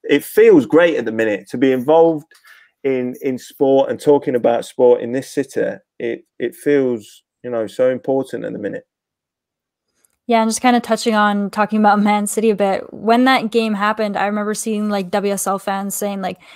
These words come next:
Speaker 2: "Oh, this is gonna be easy for them. They're gonna put at least five in against Leicester," 'cause we're just viewed as a championship side. And, like, there's fans that clearly don't watch our games.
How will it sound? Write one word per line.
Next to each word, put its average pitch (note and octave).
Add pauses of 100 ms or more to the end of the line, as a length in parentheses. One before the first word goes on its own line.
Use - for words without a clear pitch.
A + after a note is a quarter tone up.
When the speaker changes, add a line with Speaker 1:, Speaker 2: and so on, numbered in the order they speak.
(340)
Speaker 2:
"Oh, G#3
this G3
is -
gonna G#3
be G3
easy G3+
for -
them. G3
They're G#3
gonna G3+
put G3+
at G3+
least G#3
five G3
in G3
against F#3+
Leicester," G3
'cause G3
we're A3
just C4
viewed A3+
as G3+
a G3
championship F#3+
side. - (720)
And, G#3+
like, G#3
there's G#3
fans G#3+
that G3+
clearly C4
don't G#3+
watch G3
our G3
games. G3